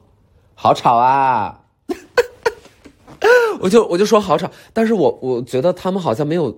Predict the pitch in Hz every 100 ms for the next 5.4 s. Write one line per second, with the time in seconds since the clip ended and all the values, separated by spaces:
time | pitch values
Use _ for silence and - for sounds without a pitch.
0 | - 139 135 107 123 110 - 120 113 120
1 | 117 120 110 107 85 - 113 135 135 143
2 | 139 110 113 135 - - - 381 262 254
3 | 311 370 392 370 - - 127 330 277 302
4 | 285 339 139 - 165 311 - 381 - 147
5 | 170 123 139